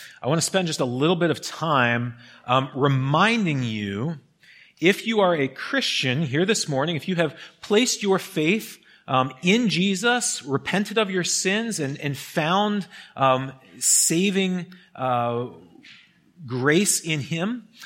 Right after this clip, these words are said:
uh, he is your standing. If that's happened to you, um, the moment that you placed your faith in him, at least three really big, life-changing, monumental things happened.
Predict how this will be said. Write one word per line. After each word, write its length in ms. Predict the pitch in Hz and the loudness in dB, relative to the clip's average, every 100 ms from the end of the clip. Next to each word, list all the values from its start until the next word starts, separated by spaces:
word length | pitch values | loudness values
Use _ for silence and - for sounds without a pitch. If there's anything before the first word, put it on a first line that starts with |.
| - - | -20 -14
uh, 120 | - 120 | -4 -2
he 200 | - 185 | 0 0
is 140 | 160 | 2
your 80 | 160 | -2
standing. 480 | - 170 170 208 196 | -2 -2 -2 0 0
If 80 | |
that's 220 | - 202 - | 2 2 4
happened 460 | 180 190 208 180 | 4 4 2 -4
to 120 | - | -4
you, 480 | 160 202 165 127 180 180 - - - | -2 2 4 4 0 -2 -14 -18 -10
um, 220 | 139 151 160 | 0 0 0
the 160 | 143 170 | 0 2
moment 960 | 156 160 185 269 254 127 127 190 - - - - | 2 2 4 4 4 2 0 -2 -6 -16 -20 -12
that 380 | 131 170 175 139 | 2 2 2 0
you 180 | 202 262 | 2 0
placed 540 | - 240 247 - - | 0 2 2 2 0
your 160 | 208 185 | 0 2
faith 360 | - 185 175 - - | 4 4 4 -2 0
in 240 | 220 240 | 2 4
him, 460 | 143 139 123 131 143 - - _ - - | 0 -2 -4 -6 -8 -16 -20 _ -20 -2
at 140 | 156 170 | 0 2
least 300 | 196 175 - | 2 2 -2
three 720 | - - 214 226 233 160 - | -12 -6 -4 0 2 2 0
really 460 | 139 160 247 254 214 | -2 2 4 4 2
big, 760 | 120 110 175 160 139 143 160 - - | 0 0 2 4 4 2 -2 -4 -16
life-changing, 880 | - 131 147 196 - 190 170 143 139 139 | -6 2 4 4 0 0 0 0 -4 -6
monumental 720 | 131 135 160 180 160 147 123 | 0 4 4 4 0 -2 -8
things 360 | - 135 120 | -6 -6 -4
happened. 520 | - 120 113 82 78 | -2 -2 -2 -8 -18